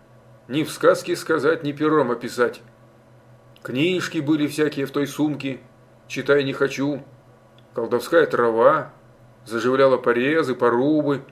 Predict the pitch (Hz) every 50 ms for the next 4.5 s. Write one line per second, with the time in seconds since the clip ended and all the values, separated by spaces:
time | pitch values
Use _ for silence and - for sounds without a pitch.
0 | - - - _ - - - 127 120 131 131 139 131 - 135 135 123 - 180 170
1 | 139 135 127 - 127 131 131 123 127 127 127 135 135 131 131 131 135 139 131 131
2 | 127 113 - - - - - - - _ _ - _ _ _ _ _ - - _
3 | - - - 120 123 117 - - 170 180 170 156 147 143 156 147 139 135 135 127
4 | 127 120 - 139 156 160 147 139 - -